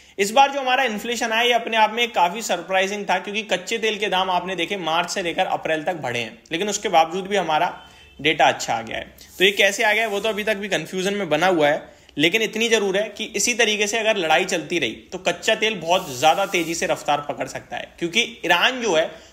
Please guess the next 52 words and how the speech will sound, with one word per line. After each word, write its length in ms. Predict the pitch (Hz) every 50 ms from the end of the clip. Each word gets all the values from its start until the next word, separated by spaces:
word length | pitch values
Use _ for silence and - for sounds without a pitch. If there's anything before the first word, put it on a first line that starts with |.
| _ -
वो 80 | 170 185 185 - -
कच्चे 320 | 175 180 - - 254 254
तेल 220 | - 240 214 196
का 140 | 190 202 220
वर्ल्ड 260 | 214 175 175 180 185
में 120 | 202 233 226 226 -
टॉप 380 | - - 214 226 254 - -
प्रोड्यूसर 460 | - 202 208 196 202 202 196 226 208 190
की 100 | 190 208
लिस्ट 240 | 196 185 190 -
में 140 | 190 185 196
नाम 240 | 185 165 156 160 156
आता 200 | 131 117 - 123
है 80 | 127 127
उसका। 380 | 123 - - - - - - - _ _ _ -
वो 160 | 156 196 214
कभी 340 | 208 - 208 190 175 214 220
भी 160 | 208 247 247
किसी 360 | - - 202 196 - 226 226
वक्त 280 | 214 233 240 233 - -
अपने 240 | - 160 - 190 202
प्राइसेस 400 | 202 - 196 180 180 175 196 190
बढ़ा 280 | 165 147 131 131 139 151
सकता 380 | 156 - 175 - - - 185
है 200 | 190 208 220 - -
और 120 | 156 147
जरूरत 380 | 131 147 151 156 160 165 156 160
तो 80 | 156 151
सबको 300 | 151 143 131 - - 165
ही 120 | 165 165
है, 80 | 160 156
तो 140 | - - 139
लेना 260 | 123 123 127 143 151
पड़ेगा, 360 | 151 151 143 143 139 147 151 - - - - - - -
जिसकी 360 | 135 156 180 - - 233 233
वजह 220 | 220 208 185 190
से 180 | 185 - 214 220
पूरी 380 | 220 - - 202 202 208 233 214
ग्लोबल 520 | 160 135 131 165 185 202 202 233 240 233
सिचुएशन 560 | - - 208 165 - 202 196 185 - 208 185
हिल 180 | 151 151 139 135
सकती 400 | 131 139 120 - - - 127 120
है। 140 | 113 - - - - - - - -
तो 60 | -
ये 100 | 202 233
मेरी 140 | 254 247 233
तरफ 200 | 202 233 226 220
से 80 | - 226
आपके 280 | 214 196 202 - 214
लिए 80 | 208 214
अपडेट 300 | 185 165 156 170 170 170
थी। 300 | - 196 202 208 -